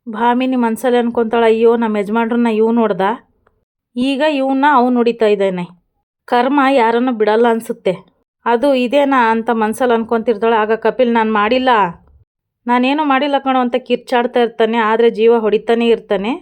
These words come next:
ಈಶ್ವರ್ ಅವರು ಓಡ್ ಬಂದು, "ಏ ಸಂಜೀವ, ಬಿಡು ಅವ್ನ, ಸಂಜೀವ." ಜೀವ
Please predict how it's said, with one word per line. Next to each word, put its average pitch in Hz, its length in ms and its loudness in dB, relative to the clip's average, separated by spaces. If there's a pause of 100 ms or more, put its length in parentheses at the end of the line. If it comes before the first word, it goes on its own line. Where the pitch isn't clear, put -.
(480)
ಈಶ್ವರ್ 294 380 -2
ಅವರು 277 240 2
ಓಡ್ 254 280 2
ಬಂದು, 262 240 0
"ಏ 285 120 2
ಸಂಜೀವ, 269 460 -2
ಬಿಡು 247 200 -2
ಅವ್ನ, 262 340 2
ಸಂಜೀವ." 269 400 -2 (760)
ಜೀವ 262 240 -2